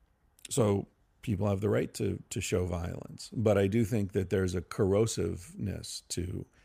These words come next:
depicting violence, uh, particularly in the sort of fetishizing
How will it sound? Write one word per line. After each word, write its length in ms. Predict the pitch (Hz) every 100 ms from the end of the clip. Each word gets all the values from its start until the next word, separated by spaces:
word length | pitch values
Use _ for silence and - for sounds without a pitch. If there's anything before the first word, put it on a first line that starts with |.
| _ _ _ _
depicting 480 | 110 101 92 101 90
violence, 840 | 87 85 85 85 82 90 - - - _ _ _
uh, 400 | 95 92 90 85 -
particularly 840 | 110 87 98 92 90 87 85 87 87 _ _ _ _ -
in 300 | 104 92 87
the 80 | 85
sort 360 | - 101 92
of 400 | 87 85 78 76 - _ _ _ _ _ _ _ _ _ _ _
fetishizing 1200 | - - - 104 104 - 95 90 82 85 85 87